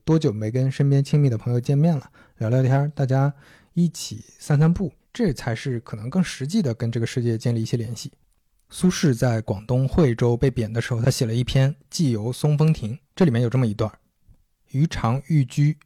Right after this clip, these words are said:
惠州嘉佑寺，纵步松风亭下，足力疲乏，思欲旧林止息。仰望亭宇，尚在默默，意味如何得到？”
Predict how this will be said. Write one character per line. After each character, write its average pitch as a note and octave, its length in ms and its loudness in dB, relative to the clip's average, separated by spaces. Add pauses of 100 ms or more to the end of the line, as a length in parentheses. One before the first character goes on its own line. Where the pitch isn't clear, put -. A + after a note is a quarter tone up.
惠 - 320 2
州 A#2 280 -2
嘉 C3+ 160 0
佑 B2 160 -2
寺， - 240 -10 (460)
纵 E3 240 4
步 C3+ 180 -4
松 C#3 240 0
风 D3 140 2
亭 A2 180 -4
下， C3 220 -4 (460)
足 B2+ 180 0
力 E3+ 140 4
疲 C3 200 -4
乏， B2 240 0 (140)
思 - 260 -2
欲 B2+ 220 0 (160)
旧 C3 220 2
林 A2 180 -4
止 A2+ 160 -12
息。 B2 320 -8 (600)
仰 B2 220 2
望 E3 280 2
亭 B2+ 260 -2
宇， B2+ 140 -4 (240)
尚 B2 260 0
在 A#2 160 0
默 B2 160 0
默， A#2+ 240 0 (560)
意 E3+ 140 4
味 D3 160 2
如 A2+ 180 -2
何 A#2 140 -4
得 A2 120 -4
到？” A#2+ 160 -2